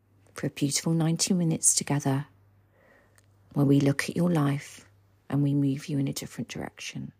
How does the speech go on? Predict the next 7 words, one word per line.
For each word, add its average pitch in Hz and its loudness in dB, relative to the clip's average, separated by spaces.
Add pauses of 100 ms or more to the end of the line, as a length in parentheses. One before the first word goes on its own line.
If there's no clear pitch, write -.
(1600)
This 147 -2
is - -4
a 143 0
very 143 0
powerful 151 -4
ninety-minute 156 -2
call 147 -4